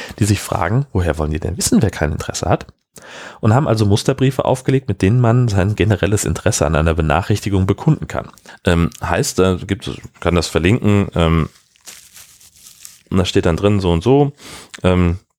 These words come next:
hiermit teile ich Ihnen mit, dass ich, äh, gerne immer benachrichtigt werden möchte,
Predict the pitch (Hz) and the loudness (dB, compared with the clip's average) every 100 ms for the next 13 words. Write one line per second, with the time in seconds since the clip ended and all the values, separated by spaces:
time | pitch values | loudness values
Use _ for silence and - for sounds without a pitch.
0 | _ _ _ - - 92 87 90 85 85 | _ _ _ -10 0 2 2 2 0 2
1 | 82 95 92 82 78 - 80 78 78 - | 0 2 0 0 -4 -4 -2 -2 -2 -2
2 | 80 85 - 104 120 107 90 85 92 92 | 0 2 2 2 2 2 2 0 0 -4
3 | 85 - 82 82 82 - 82 | -6 -2 0 0 -2 0 -2